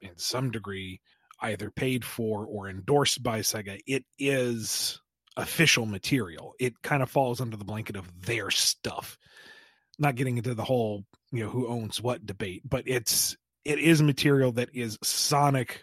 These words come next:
brand first and foremost. And it isn't, uh, it doesn't, it isn't really beholden to anyone else. Fan content is not recognized. It is not bought and pa-,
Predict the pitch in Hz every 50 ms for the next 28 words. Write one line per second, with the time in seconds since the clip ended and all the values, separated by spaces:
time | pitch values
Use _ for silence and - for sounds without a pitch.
0 | _ - 143 131 117 139 123 120 120 117 113 107 107 - - 123 117 110 - -
1 | - 104 98 95 - - 120 104 95 85 82 - - - - - - - _ _
2 | _ _ _ _ - 143 131 123 120 117 113 113 - - _ _ - 143 131 120
3 | - _ _ _ _ _ _ - 151 156 147 117 127 139 131 123 110 - - -
4 | - - - _ _ _ _ _ _ - _ _ _ _ _ - 143 127 120 113
5 | 107 101 98 101 98 95 95 95 - - - _ - - _ _ _ _ _ -
6 | 160 151 151 160 160 156 151 - 147 147 147 156 160 156 156 151 143 123 120 107
7 | - - 151 143 127 127 123 117 120 113 110 104 95 98 98 98 87 87 - -
8 | - - - 185 220 247 262 247 180 - 180 160 147 127 117 - 127 113 104 104
9 | 104 - - _ _ _ _ _ _ 147 180 190 160 139 156 139 123 104 110 107
10 | 104 - 117 101 98 95 90 85 82 82 78 - - - - - _ _ _ _
11 | - 147 135 135 127 113 127 135 127 127 - 147 123 110 - 123 123 131 131 -
12 | - 117 107 98 -